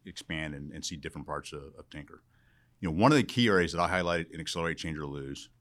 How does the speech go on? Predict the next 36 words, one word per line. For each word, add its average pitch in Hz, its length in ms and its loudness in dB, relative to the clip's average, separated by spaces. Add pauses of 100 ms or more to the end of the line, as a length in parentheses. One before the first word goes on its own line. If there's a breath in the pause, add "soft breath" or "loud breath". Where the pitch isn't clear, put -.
was 80 400 -6
the 82 120 -2
aspect - 320 -4
of - 60 -14
collaboration. 76 640 -10 (680)
And 85 80 0
that 80 80 -2
collaboration 95 640 2 (320)
occurs 90 320 -2
internal 98 340 0
to 95 120 -4
the 90 140 0
Air 85 120 0
Force, 85 320 -6
but - 200 -12
with 95 200 -10
some 90 120 -2
of 78 40 2
our 76 100 0
key 87 240 -2
external 78 380 -6
stakeholders. - 640 -12 (500)
And 85 100 -2
those 76 140 -2
key 120 140 4
external 104 320 -2
stakeholders 78 640 0 (140)
are 85 200 -4
industry 92 300 -2
partners, 120 440 -2 (680)
um, 73 360 -6
academia, 92 680 0 (880)
and, 87 460 -2
and 101 140 0
the 90 40 -2
Congress. 92 460 -2